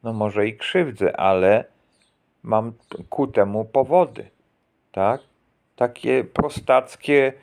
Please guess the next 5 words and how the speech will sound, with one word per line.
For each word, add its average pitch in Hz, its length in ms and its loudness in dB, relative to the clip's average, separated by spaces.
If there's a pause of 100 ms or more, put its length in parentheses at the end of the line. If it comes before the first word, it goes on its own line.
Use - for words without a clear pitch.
(300)
doprowadzanie 131 1200 0
do 107 960 2 (140)
podporządkowania 120 1200 0
się 110 180 -8
jakimś, 110 800 0